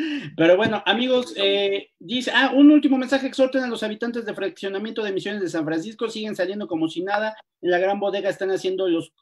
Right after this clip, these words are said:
están haciendo lo de los bru-, cubrebocas obligatorio, pero la gente en andadores, parques sigue saliendo. Eh, bueno, pues muchas gracias a todos, amigos, muchas gracias por compartir, gracias por, eh, comentarnos acá. Eh, vamos a, vamos a dar respuestas a algunos de los mensajes también ya en privado.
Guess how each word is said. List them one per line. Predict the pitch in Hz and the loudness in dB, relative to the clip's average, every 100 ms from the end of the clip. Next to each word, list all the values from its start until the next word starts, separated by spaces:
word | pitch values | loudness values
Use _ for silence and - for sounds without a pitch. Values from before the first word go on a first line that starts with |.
| 190 | -8
están | 170 151 196 196 | -6 -4 -6 -4
haciendo | 170 190 190 | -4 -4 -2
lo | 175 | -2
de | 160 | 0
los | 156 143 | -2 -2
bru-, | 147 143 - | -6 -6 -6
cubrebocas | 170 165 170 180 180 | -4 -2 -2 -4 -4
obligatorio, | 156 147 147 - - 233 240 - _ _ | -2 0 0 -2 -2 -2 -4 -8 _ _
pero | 156 | -2
la | 156 151 | 0 0
gente | 185 185 | -4 -4
en | 175 | 0
andadores, | 151 147 160 175 165 | 2 2 2 -2 -6
parques | 160 160 165 | -8 -8 -10
sigue | 170 160 170 - | -6 -6 -6 -10
saliendo. | - 143 147 165 170 170 165 143 - _ _ - | -8 -4 0 2 4 2 0 -2 -4 _ _ -2
Eh, | 170 170 170 170 170 | 2 4 4 2 2
bueno, | 208 226 - | 0 -2 -2
pues | 190 | -2
muchas | 269 302 269 | -2 -2 -4
gracias | 240 240 220 | -4 -6 -8
a | - | -6
todos, | 208 214 202 | -6 -4 -4
amigos, | 196 208 | -4 -6
muchas | 220 - 226 | -8 -6 -6
gracias | 202 - | -6 -6
por | 170 | -4
compartir, | 160 147 147 143 208 | -2 -2 -2 -4 -6
gracias | 196 190 185 | -6 -6 -8
por, | - 165 170 160 175 | -6 -2 0 -2 -4
eh, | 165 156 147 | -4 -2 -2
comentarnos | 160 160 - 214 240 - | 2 2 2 -2 -4 -8
acá. | 165 185 220 285 - - - | -6 -2 -2 -4 -14 -18 -2
Eh, | 180 | 0
vamos | 175 262 285 | 4 6 6
a, | 233 185 175 | 6 6 6
vamos | 240 285 | 6 6
a | 277 | 6
dar | 254 | 4
respuestas | 254 - 240 254 220 196 | 0 -4 -6 -6 -4 2
a | 196 | 4
algunos | 196 202 233 240 220 | 6 2 -2 -4 -2
de | 208 | -2
los | 190 | -2
mensajes | 180 190 214 214 226 | -2 -6 -6 -8 -6
también | 180 196 202 | -4 -4 -2
ya | 196 | -2
en | 196 | -2
privado. | 185 185 202 214 233 | -2 2 4 4 2